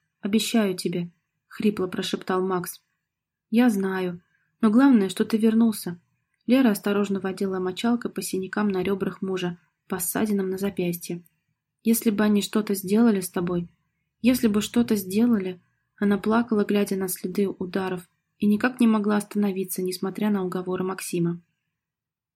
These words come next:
"Я живой, милая, успокойся, посмотри на меня", нежно убеждал он ее,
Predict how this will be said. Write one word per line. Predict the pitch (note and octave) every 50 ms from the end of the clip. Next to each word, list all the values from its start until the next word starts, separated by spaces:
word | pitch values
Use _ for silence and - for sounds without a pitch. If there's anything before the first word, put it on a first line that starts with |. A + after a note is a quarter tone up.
| _ _ -
"Я | A3 G#3+ A3
живой, | G#3+ A#3 A#3 A3 A3+ A#3+ A3+ G3+
милая, | F#3+ G3+ G#3 G#3+ G3 F3+ F3 F3 F3 F3 - _
успокойся, | - G#3 - - A#3 A#3 A3+ - B3 B3 A3+ G3+ - - F3+ F3 - _ _ _ _ _ -
посмотри | - G#3 - A3+ A3+ A3+ - A#3+ C4+ C4
на | A#3
меня", | G3+ F#3 F#3 F3+ F3+ F3 F3+ F3 _ _ _ _ _ _ _ _ -
нежно | G#3+ A3 A#3+ A#3+ A3+ A3 G#3+
убеждал | G#3 G3 G#3 G3+ G3 - A3 A3+ A#3 G#3+
он | G3+ G3
ее, | F#3+ F#3 F#3 F#3 F#3 F3+ F3